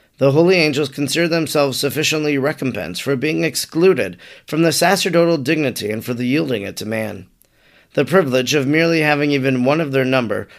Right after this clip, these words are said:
hold the sacramental body of their Lord and true God filled them with a new and immense joy. In abundant tears of consolation, the great queen awaited Holy Communion.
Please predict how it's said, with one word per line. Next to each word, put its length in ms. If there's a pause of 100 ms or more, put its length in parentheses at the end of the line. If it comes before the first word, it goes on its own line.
hold 280
the 120
sacramental 600
body 380
of 100
their 160
Lord 300
and 120
true 160
God 420 (280)
filled 280
them 180
with 160
a 40
new 220
and 140
immense 380
joy. 520 (480)
In 120
abundant 760
tears 360
of 160
consolation, 680
the 80
great 420
queen 500
awaited 460
Holy 260
Communion. 640